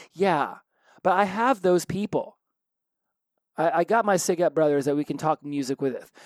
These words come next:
I got my buddy Eagle out there in Vegas. I could s-, I could call him up, be like, "Dude, I wanna have an abstract conversation about how aliens are leading all of our favorite bands, and they're actually speaking in a foreign tongue that the Matrix is just letting us understand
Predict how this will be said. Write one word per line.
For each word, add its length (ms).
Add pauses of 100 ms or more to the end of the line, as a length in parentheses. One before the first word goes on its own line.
(140)
I 100
got 180
my 100
buddy 280
Eagle 400
out 200
there 200
in 100
Vegas. 400
I 80
could 120
s-, 200
I 80
could 140
call 220
him 160
up, 120
be 80
like, 220
"Dude, 200
I 80
wanna 180
have 100
an 100
abstract 440
conversation 760 (320)
about 260
how 280
aliens 600 (260)
are 240
leading 380
all 240
of 100
our 120
favorite 480
bands, 480 (220)
and 100
they're 120
actually 260
speaking 400
in 80
a 60
foreign 440
tongue 400 (200)
that 200
the 80
Matrix 460
is 120
just 240
letting 340
us 160
understand 720